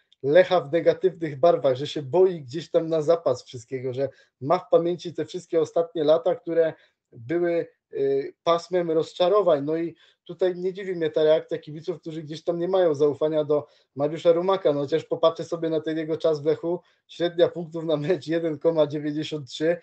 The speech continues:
trzecia najwyższa, e, w dwudziestym pierwszym wieku. Ten jego Lech poza tymi europejskimi pucharami wtedy naprawdę nie wyglądał źle, a dzisiaj skład ma do dyspozycji naprawdę niebagatelnie lepszy niż, niż wtedy.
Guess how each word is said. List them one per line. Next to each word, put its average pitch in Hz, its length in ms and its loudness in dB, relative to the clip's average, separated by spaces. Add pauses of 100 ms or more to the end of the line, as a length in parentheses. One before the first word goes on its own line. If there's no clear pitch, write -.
(200)
trzecia 180 360 2
najwyższa, 160 680 2 (280)
e, 135 220 0
w 123 100 -14
dwudziestym 165 480 -6
pierwszym 156 380 -6
wieku. 151 300 0
Ten 190 180 0
jego 202 220 4
Lech 208 280 6
poza 202 200 2
tymi 196 200 -4
europejskimi 196 520 2
pucharami 196 440 2
wtedy 185 280 0
naprawdę 185 440 0 (360)
nie 160 80 -4
wyglądał 180 400 2
źle, 202 240 8
a 160 60 8
dzisiaj 175 300 0
skład 170 360 2
ma 170 240 0 (260)
do 151 100 -8
dyspozycji 156 640 -8
naprawdę 165 540 2 (320)
niebagatelnie 165 800 6
lepszy 143 400 -2
niż, 143 380 -8
niż 143 460 -8
wtedy. 190 420 2